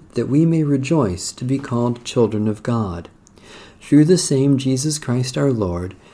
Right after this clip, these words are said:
who lives and reigns with you in the unity of the Holy Spirit, one God, now and forever. Amen. Satisfy us with your love in the morning,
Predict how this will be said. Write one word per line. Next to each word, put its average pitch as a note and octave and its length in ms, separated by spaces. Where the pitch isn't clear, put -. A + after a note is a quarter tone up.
who C#3 160
lives D#3+ 420
and D#3+ 160
reigns C3 360
with C#3+ 240
you G#2 240
in A2 200
the G2+ 80
unity C3+ 520
of C#3 140
the B2+ 80
Holy B2 300
Spirit, F#2 500
one D#3+ 280
God, E2 400
now A#2 580
and A2+ 280
forever. G2+ 720
Amen. E2+ 1000
Satisfy A2 600
us B2+ 240
with B2 160
your A#2+ 140
love B2 340
in C#3 120
the C#3 60
morning, A#2 540